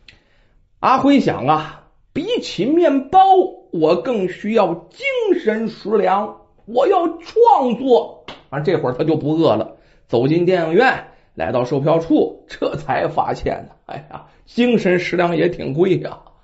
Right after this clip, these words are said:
他好长时间没去看电影了啊，就不知道这最便宜的电影票二十五块钱了。哎，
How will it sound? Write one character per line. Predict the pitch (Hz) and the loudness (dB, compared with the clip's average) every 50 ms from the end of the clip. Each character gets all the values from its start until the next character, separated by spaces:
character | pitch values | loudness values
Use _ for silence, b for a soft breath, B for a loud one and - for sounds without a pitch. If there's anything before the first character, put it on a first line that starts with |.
| _ _ _ _ _ | _ _ _ _ _
他 | - - - - | -8 -4 -4 0
好 | - - 156 | 0 2 2
长 | 170 208 240 214 | 2 2 0 0
时 | 196 196 | -2 0
间 | 185 196 202 202 | 0 2 2 2
没 | 185 185 | 2 0
去 | 190 185 | 0 0
看 | 190 185 185 | 0 2 2
电 | 190 170 | 2 2
影 | 135 | 0
了 | 113 113 123 160 185 - - b b b b b b | 0 0 0 0 0 0 -4 b b b b b b
啊， | _ 147 160 | _ -4 -2
就 | 208 240 | -2 -2
不 | 208 214 240 226 | -4 0 0 -2
知 | 190 233 262 | 0 2 2
道 | 247 226 214 196 | 2 4 4 4
这 | 185 226 226 | 4 2 0
最 | - 254 262 226 185 | 0 0 0 0 -2
便 | 143 147 180 202 247 262 | -2 0 0 0 2 2
宜 | 233 | 2
的 | 240 226 | 2 2
电 | 233 226 185 | 2 2 0
影 | 170 170 | 2 2
票 | 190 233 202 - B B B B B B B | 2 2 2 0 B B B B B B B
二 | _ 185 180 170 165 | _ 0 0 2 0
十 | 175 190 | -2 -4
五 | 135 123 127 | -6 -8 -6
块 | 160 185 170 | -4 -4 -4
钱 | 160 151 143 165 | -4 -4 -6 -6
了。 | 180 190 - - _ _ _ _ _ _ _ _ _ _ _ _ _ _ _ _ _ _ _ _ _ _ _ _ _ _ | -8 -10 -14 -18 _ _ _ _ _ _ _ _ _ _ _ _ _ _ _ _ _ _ _ _ _ _ _ _ _ _
哎， | - 131 165 185 196 196 180 | -4 -2 0 0 0 -2 -4